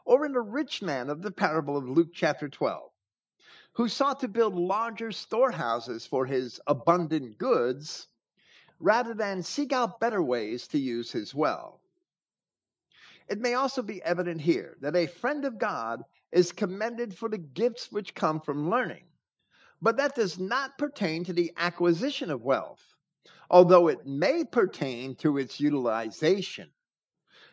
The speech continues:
Now Solomon admits that he himself is only acting as a vessel which Yahweh God has employed in order to explain his wisdom. Not Solomon's wisdom. Solomon possesses the wisdom of God.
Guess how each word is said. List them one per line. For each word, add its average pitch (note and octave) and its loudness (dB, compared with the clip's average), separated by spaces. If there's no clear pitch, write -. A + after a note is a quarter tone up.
Now C#4 2
Solomon A#3 -2
admits D3 -4
that C3 -2
he A3 -6
himself E3+ 0
is C3 -6
only C3 -6
acting G3 -6
as E3 -2
a D#3 2
vessel D#3+ -2
which - 0
Yahweh A#3 0
God F3+ 0
has F3 0
employed E3+ 4
in G#3+ 2
order F3+ 4
to G3 -4
explain C3+ 0
his C3+ -4
wisdom. F#3 -6
Not C#3+ -2
Solomon's F3+ -4
wisdom. G2 -12
Solomon F3 -2
possesses B2 -4
the A2+ -4
wisdom A#2+ -8
of G#2 -10
God. G3 -4